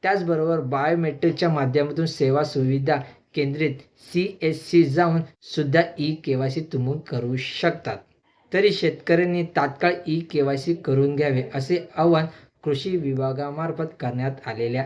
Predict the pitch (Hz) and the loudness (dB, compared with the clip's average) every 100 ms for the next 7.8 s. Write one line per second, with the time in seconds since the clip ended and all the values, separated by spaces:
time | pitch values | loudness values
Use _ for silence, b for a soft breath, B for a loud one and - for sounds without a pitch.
0 | - 156 117 - b b b 143 190 196 | -4 -4 -4 -8 b b b -4 -2 0
1 | 170 160 156 170 165 - 185 170 151 135 | 0 0 2 0 0 0 -2 0 0 2
2 | 135 131 170 165 180 - 147 175 156 - | 2 4 4 4 -2 0 -2 0 0 -2
3 | - - _ _ - 143 147 151 156 151 | -14 -20 _ _ -4 0 2 4 2 0
4 | 170 - 131 131 139 139 147 - 151 131 | -4 -2 -2 -2 -2 -2 -2 -2 -2 -2
5 | 127 135 147 170 - 135 139 147 135 147 | -4 -6 0 -2 0 -2 0 -2 -6 -4
6 | 135 147 131 B _ - 135 151 156 131 | -2 -2 -4 B _ -4 -2 -2 0 0
7 | 127 127 139 135 165 160 156 | 0 -2 -4 -4 -4 -2 -4